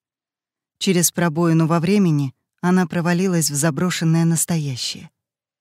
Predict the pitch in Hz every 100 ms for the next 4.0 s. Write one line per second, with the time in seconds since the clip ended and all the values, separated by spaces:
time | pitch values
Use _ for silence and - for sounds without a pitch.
0 | _ 175 165 220 - 208 196 208 202 175
1 | 190 196 143 - 151 131 170 175 170 165
2 | 165 - 175 180 226 - 151 156 175 156
3 | 160 - 143 170 - 175 156 131 -